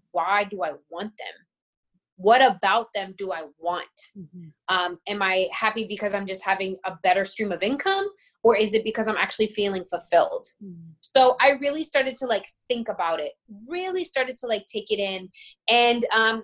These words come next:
Speaker 1: I've always been pursuing different projects and different things.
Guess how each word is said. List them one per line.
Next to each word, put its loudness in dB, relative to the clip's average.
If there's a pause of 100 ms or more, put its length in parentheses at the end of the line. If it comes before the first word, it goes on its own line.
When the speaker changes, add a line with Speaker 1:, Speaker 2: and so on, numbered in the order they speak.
(160)
Speaker 1:
I've 4
always 2
been -6
pursuing -4
different -8
projects 2
and -6
different -4
things. -4